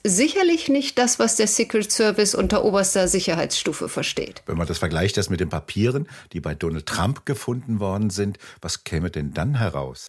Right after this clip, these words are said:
Speaker 1: Ja, bei Trump lagen die ja in einem extra gesicherten Haus auf seinem Grundstück. Die Schlösser und Zugänge dazu waren vom Secret Service und F B I gesichert. Ähm,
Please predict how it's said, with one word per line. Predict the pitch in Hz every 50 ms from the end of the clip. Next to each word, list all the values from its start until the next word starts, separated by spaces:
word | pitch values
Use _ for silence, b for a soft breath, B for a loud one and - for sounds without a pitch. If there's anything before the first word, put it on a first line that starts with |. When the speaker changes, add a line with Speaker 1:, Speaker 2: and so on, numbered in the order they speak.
| - -
Speaker 1:
Ja, | 226 220 208 185
bei | 196 190
Trump | 190 - - 196 185 190 196
lagen | 208 196 202 202 202 208 190
die | 208 196
ja | 202 -
in | 196 196
einem | 185 - 175 190 180 180 180 185 185 - -
extra | 196 196 - - - - - 202 190
gesicherten | 185 196 170 - 196 190 - - 202 190 - - - 185 180 170 - - - - - - -
Haus | 185 196 202 208 247 285 277 - - - - - - - - _
auf | - 196 208 226 -
seinem | - - 226 220 226 226 240 240 240 226
Grundstück. | - 226 240 247 247 240 - - - 254 254 262 B B B B B B B -
Die | 208 190
Schlösser | - - - 208 190 190 - - 240 220 202
und | 196 -
Zugänge | - - 233 202 - 214 214 220 214
dazu | 214 208 202 196 - - - 214 190 -
waren | 190 185 196 214 214 226 214
vom | 208 - 226 208 190
Secret | - - - 220 - - 196 190 -
Service | - - 202 202 185 208 196 -
und | 185 185 -
F | 190 - -
B | - 202 -
I | - 185 190 185
gesichert. | - 190 170 - 185 185 - - 226 247 247 B B B B B B B B B B B B -
Ähm, | 208 208 202 202 208 202 -